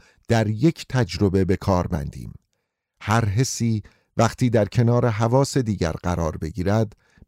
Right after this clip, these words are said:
بهتر و بیشتر کار می‌کند. خیلی زود زمانی می‌رسد که فضای بیرون از خانه و طبیعت را طوری تجربه می‌کنیم که انگار تا پیش از آن فقط داشتیم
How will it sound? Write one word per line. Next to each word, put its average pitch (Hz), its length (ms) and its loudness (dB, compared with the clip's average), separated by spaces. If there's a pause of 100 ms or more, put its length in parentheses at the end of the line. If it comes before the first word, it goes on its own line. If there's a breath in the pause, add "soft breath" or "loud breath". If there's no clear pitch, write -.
بهتر 120 540 2
و 98 120 2
بیشتر 95 520 -4
کار - 380 -6
می‌کند. - 580 -8 (1300)
خیلی 175 320 4
زود 135 300 4
زمانی 120 500 4
می‌رسد 90 600 0 (380 soft breath)
که 127 120 2
فضای 147 600 4
بیرون 135 420 4
از 117 180 0
خانه 90 280 0
و 85 120 0
طبیعت 98 580 0
را 90 220 4 (280 soft breath)
طوری 147 380 2
تجربه 92 520 0
می‌کنیم 90 520 0
که 127 120 0
انگار 123 460 4 (280 soft breath)
تا 117 160 2
پیش - 280 0
از 104 180 4
آن 110 160 4
فقط 110 420 0
داشتیم 101 520 2